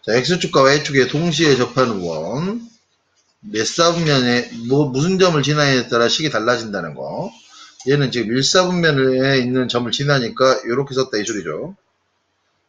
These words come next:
이게 되게 중요한 거예요, 여러분. 자, 일 사분면 있고, 이 사분면 있고, 삼 사분면 있고, 사 사분면이 있죠.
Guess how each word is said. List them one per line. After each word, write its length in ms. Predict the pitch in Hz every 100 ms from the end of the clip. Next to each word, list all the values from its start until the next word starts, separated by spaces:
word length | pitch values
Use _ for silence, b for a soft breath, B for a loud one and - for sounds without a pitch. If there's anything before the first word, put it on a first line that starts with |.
| -
이게 100 | 113
되게 200 | 131 120
중요한 360 | 156 180 165
거예요, 160 | 131 120
여러분. 440 | 117 120 170 240 - _ _ _ _ _ _ _ _ - _ _ _ _ _ _ _ _ _
자, 600 | 95 92 123 165 196 214 - _ _ - - -
일 240 | 120 143
사분면 800 | - 180 180 170 160 139 107 95
있고, 400 | 87 - 73 69 _ -
이 240 | 117 165
사분면 640 | 165 175 165 147 131 113
있고, 500 | 101 - 123 147 160
삼 300 | 156 165 170
사분면 560 | 170 175 160 151 127 104
있고, 420 | 98 - 127 139
사 220 | 139 170
사분면이 500 | 175 160 127 107 92 85
있죠. 460 | - 80 104 185